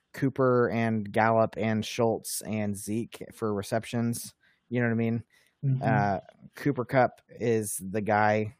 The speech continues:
Speaker 1: and there's not, nobody re-, I mean, he is their number one option. You know, I don't think that, I don't think C D is their number one option every single time. I think Kupp is the number one option almost every single time to score for,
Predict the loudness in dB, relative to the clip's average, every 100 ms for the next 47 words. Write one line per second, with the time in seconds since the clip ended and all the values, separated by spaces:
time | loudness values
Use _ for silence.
0 | -14 -6 -4 -2 -2 -2 -2 -2 -2 -2
1 | -2 0 -2 -2 -2 -2 0 2 0 0
2 | 0 0 0 -2 -4 -4 -2 -6 -6 -6
3 | -2 0 2 2 4 2 2 -2 -2 0
4 | 0 0 -10 _ _ -20 _ 6 6 6
5 | 0 2 2 6 6 6 4 2 4 4
6 | 4 2 4 2 0 -2 0 0 -2 -2
7 | -2 -2 -2 -2 0 -2 _ _ -12 -6
8 | -8 -8 _ _ -6 -6 -6 -8 -8 -6
9 | -6 -6 -6 -4 -6 -8 -8 -4 -4 -4
10 | -8 -8 -12 -14 -14 -12 -12 -14 _ _
11 | -20 -20 -10 -8 -8 -8 -12